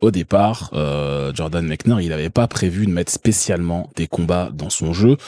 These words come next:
euh, pour une raison simple qui est technique, qui est que, euh, il y a que soixante-quatre kilooctets de mémoire vive dans le, l'Apple deux sur lequel il code le jeu,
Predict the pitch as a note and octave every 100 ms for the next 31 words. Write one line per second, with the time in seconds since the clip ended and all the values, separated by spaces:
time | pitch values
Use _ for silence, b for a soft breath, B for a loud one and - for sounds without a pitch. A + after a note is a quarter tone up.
0 | B B B F#2+ G#2 A2+ A#2 B2 A#2+ A2
1 | - E3+ F#3 G2+ - G2 C3+ - A#2 E3+
2 | - - G2 F#2+ B2+ C3+ C#3 G2 F#2+ F2+
3 | F#2+ - A2 - C#3 B2 A#2 C#3 B2+ -
4 | G#2 G2+ - A#2 A2+ F2 F2+ F#2 F2+ F#2+
5 | F#2 F#2 G#2 F2 F2 F2 F2 F2 E2+ E2
6 | D#2 D2 C2 C2 B1 C#2+ F#2 - F#2+ F#2+
7 | G2+ - D#2 D#2 G2+ D#2+ - A#2 F#2 F2
8 | F#2 C#3